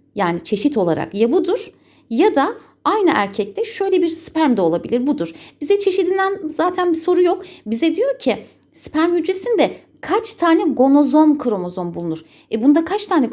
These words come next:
gonozom kromozom var? Bir tane.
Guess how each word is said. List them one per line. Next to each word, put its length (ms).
gonozom 460
kromozom 500
var? 280
Bir 300
tane. 320